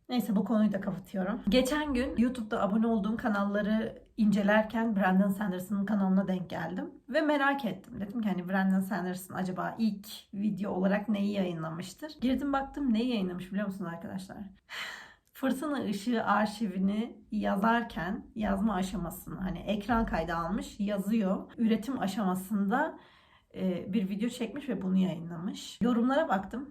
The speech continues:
Birisi şey diyor, "Siz yazarların üretimin en başında insanları buna dahil etmeniz, nereden başladığınızı görmek bana kendimi çok iyi hissettiriyor." O kadar güzel bir his ki. Dünyaca ünlü bir yazarın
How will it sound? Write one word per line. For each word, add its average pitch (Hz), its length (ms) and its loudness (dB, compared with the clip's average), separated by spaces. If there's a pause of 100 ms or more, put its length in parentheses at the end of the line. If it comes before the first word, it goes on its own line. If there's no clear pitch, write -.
Birisi 226 340 -4
şey 208 240 -2
diyor, - 140 -6
"Siz 233 240 -4
yazarların 226 840 0
üretimin 226 420 0
en 226 280 4
başında 190 640 0
insanları 202 680 0
buna 208 240 0
dahil 214 360 2
etmeniz, 170 540 -2
nereden 220 420 4
başladığınızı 196 600 -2
görmek 190 920 0
bana 190 220 0
kendimi 185 340 0
çok 202 220 -4
iyi 180 140 -2
hissettiriyor." 165 720 -8 (120)
O 262 120 -2
kadar 320 200 2
güzel 240 440 2
bir 247 80 0
his - 320 -6
ki. 175 120 -8
Dünyaca 226 460 2
ünlü 214 340 4
bir 202 100 2
yazarın 202 680 -2